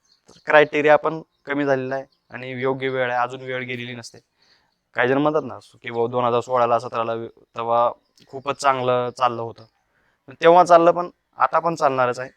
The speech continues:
कारण तुम्ही जर बघितलं तर दरवर्षी लोक मोबाईल घेणारे आहेतच, ठीक आहे.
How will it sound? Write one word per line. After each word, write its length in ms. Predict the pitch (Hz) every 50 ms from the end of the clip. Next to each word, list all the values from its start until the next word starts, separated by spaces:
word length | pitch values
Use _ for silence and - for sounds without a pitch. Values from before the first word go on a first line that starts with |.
| _ _ -
कारण 340 | 127 120 131 135 143 147 143
तुम्ही 360 | - - 139 139 143 147 143
जर 120 | 147 151
बघितलं 360 | 151 147 147 135 135 - 127 123
तर 120 | - 151 147 _ _ _ _ _ _ _
दरवर्षी 840 | 123 123 139 156 170 165 160 151 143 139 131 - - - 156 156 151
लोक 220 | 143 135 _ -
मोबाईल 480 | 147 143 147 147 143 131 131 127 127 123
घेणारे 440 | 127 131 127 120 127 123 117 127 131 _ _ _ _ _ _ -
आहेतच, 400 | 113 123 123 110 110 101 - - - _ _ _ _ -
ठीक 160 | 151 151 139
आहे. 100 | 123